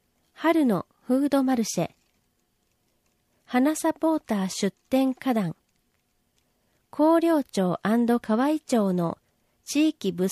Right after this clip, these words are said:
産品販売。アプリでうまみ、クイズ&スタンプラリー。アプリでフォト。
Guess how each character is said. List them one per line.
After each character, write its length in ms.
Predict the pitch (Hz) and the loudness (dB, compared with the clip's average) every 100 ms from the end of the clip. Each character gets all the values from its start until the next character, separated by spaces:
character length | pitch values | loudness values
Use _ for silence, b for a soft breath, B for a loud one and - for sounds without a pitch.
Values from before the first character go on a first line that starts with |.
| - | -4
産 240 | 262 262 247 | -2 -2 -2
品 300 | - 240 226 | -2 -2 -2
販 320 | 196 220 208 | -2 -2 -2
売。 260 | 190 185 - _ _ _ _ _ _ _ _ _ _ _ _ _ _ _ | -2 -4 -8 _ _ _ _ _ _ _ _ _ _ _ _ _ _ _
ア 160 | 269 320 | -2 -2
プ 180 | - | -2
リ 140 | 294 254 | -2 -2
で 200 | 208 196 | -2 -2
う 100 | 233 | -2
ま 160 | 240 202 | 0 0
み、 200 | 180 - _ _ _ _ _ - | -2 -4 _ _ _ _ _ -4
ク 160 | 320 | 2
イ 120 | 339 302 | 2 2
ズ& 160 | 240 208 190 190 190 | 0 -2 0 -2 -4
ス 100 | - | -4
タ 160 | 262 285 | -2 -2
ン 80 | |
プ 140 | 269 269 | -2 -2
ラ 120 | 254 | 0
リ 280 | 208 180 - | -2 -4 -8
ー。 920 | _ _ _ _ _ _ _ _ - | _ _ _ _ _ _ _ _ -4
ア 80 | 254 | -4
プ 140 | - 302 | -2 -2
リ 140 | 254 | -2
で 140 | 185 | -2
フ 140 | 180 214 | -4 -4
ォ 40 | |
ト。 220 | - 180 | -2 -4